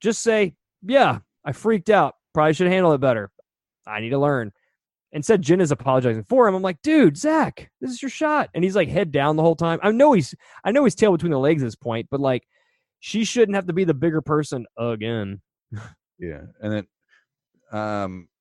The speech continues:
Speaker 2: Nany, Bailey both stormed off. Um, so we got that. And, like, nothing happened. We got to the end, and I was like,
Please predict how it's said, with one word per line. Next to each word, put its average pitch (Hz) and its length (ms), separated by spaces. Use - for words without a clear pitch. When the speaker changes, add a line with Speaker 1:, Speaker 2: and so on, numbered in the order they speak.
Speaker 2:
Nany, 131 640
Bailey 120 320
both 110 260
stormed 113 560
off. 95 440
Um, 87 480
so 85 400
we 90 100
got 101 220
that. 120 240
And, 123 100
like, 127 240
nothing - 240
happened. 156 220
We 156 60
got 202 120
to 165 80
the 135 80
end, 165 240
and 143 80
I 135 40
was 127 100
like, 123 160